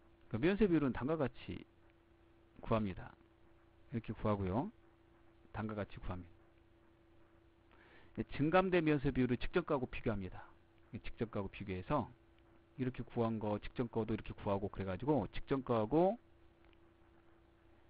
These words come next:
직전 과세기간가하고 단기 과세기간가의 그 비율을 보고 그게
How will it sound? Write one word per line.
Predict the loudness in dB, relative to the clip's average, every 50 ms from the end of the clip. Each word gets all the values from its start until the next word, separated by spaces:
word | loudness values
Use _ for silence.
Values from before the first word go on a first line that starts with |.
| -20 -20 -20 -14 -8 -6
직전 | -6 -2 2 2 2 4 4
과세기간가하고 | 2 2 0 0 2 2 2 0 2 0 0 2 2 4 4 4 6 4 4
단기 | 2 2 0 0 0
과세기간가의 | 0 0 0 0 0 -2 -2 0 0 -2 -2 -2 -2 0 0 0 0
그 | -2 -4 -6
비율을 | -4 -4 -4 -2 -2 -2 0 -2 -2 -2
보고 | -2 -4 -4 -2 2 2 4 2 2 0
그게 | -6 -8 -4 -4 -4